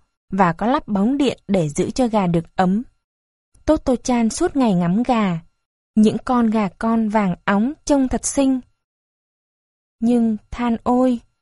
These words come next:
đến hôm thứ tư, một con không cử động nữa. Và đến hôm thứ năm, con kia cũng chết nốt.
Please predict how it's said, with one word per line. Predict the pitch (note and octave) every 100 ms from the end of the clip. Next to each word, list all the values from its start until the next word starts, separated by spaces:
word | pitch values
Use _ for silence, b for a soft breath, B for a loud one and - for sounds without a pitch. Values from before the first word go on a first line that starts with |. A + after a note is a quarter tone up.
| _ _ -
đến | G#3+ G#3+
hôm | B3+ C#4+ C4
thứ | A#3+ B3
tư, | - C#4 C4 B3 _ _ _ _
một | A3 A3+ - -
con | B3 B3 A#3
không | C#4 B3+
cử | - G#3
động | F3+ -
nữa. | F3 F#3 B2 D#4 - _ _ _ _ _ -
Và | F#3+
đến | F3 F3+
hôm | B3 C4+ B3
thứ | A#3+
năm, | A#3 C#4 C#4 B3+ - _ _ _
con | - A#3+ A#3
kia | B3 B3
cũng | A#3+ F#3+ A#3
chết | - D#4 E4+ C#4+
nốt. | D4+